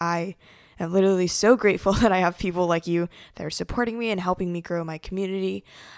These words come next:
Um, for those of you who don't know, my Instagram is at zest and wishes dot podcast. That's again, at zest and wishes dot podcast. And on there, every day, I just post things on my story, and I have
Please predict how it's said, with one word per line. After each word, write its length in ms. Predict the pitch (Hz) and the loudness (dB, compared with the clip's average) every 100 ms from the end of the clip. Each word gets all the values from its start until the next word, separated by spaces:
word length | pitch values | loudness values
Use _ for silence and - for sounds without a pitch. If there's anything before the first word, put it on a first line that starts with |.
| - | -6
Um, 240 | - 180 180 | 0 0 0
for 120 | 208 | 0
those 220 | 226 254 | 2 2
of 60 | 254 | 0
you 60 | |
who 20 | 226 | 0
don't 160 | 196 | 0
know, 180 | 180 196 | -2 -4
my 180 | 220 165 | -6 -6
Instagram 640 | 160 170 - 175 175 165 | -6 -6 -6 -4 -4 -4
is 160 | 165 - | -6 -4
at 300 | 165 170 247 | -2 -2 -4
zest 460 | 233 196 165 - - | -6 -4 -4 -6 -8
and 200 | 165 156 | -8 -6
wishes 420 | 156 - 165 165 | -6 -6 -6 -6
dot 300 | 165 151 - | -6 -6 -6
podcast. 720 | - 143 - - 233 - - - - - - - | -8 -8 -6 -6 -6 -8 -12 -18 -20 -20 -20 -8
That's 240 | 165 - | -8 -6
again, 320 | 170 170 165 - - | -4 -4 -4 -6 -4
at 260 | 165 165 - 156 | -2 -4 -8 -6
zest 300 | 175 170 - | -2 -2 -2
and 140 | 226 | -2
wishes 480 | 175 - 170 170 - _ _ | -2 -2 -4 -4 -8 _ _
dot 280 | - 147 151 _ - | -4 -4 -6 _ -10
podcast. 640 | 139 135 - - - - - | -8 -8 -12 -14 -14 -14 -10
And 340 | 185 156 165 - | -8 -8 -8 -4
on 180 | 170 175 | 0 4
there, 300 | 202 202 202 | 6 6 4
every 220 | 180 170 | 2 2
day, 200 | 185 180 | 4 4
I 80 | 170 | 2
just 220 | - - | -2 -6
post 320 | - 185 - | -2 -2 -2
things 220 | 165 170 | -8 -8
on 80 | 160 | -8
my 120 | 151 | -8
story, 560 | 156 - 220 220 214 226 | -8 -2 0 2 0 0
and 160 | 175 | -2
I 60 | 156 | -4
have 320 | 165 165 165 | -2 -4 -4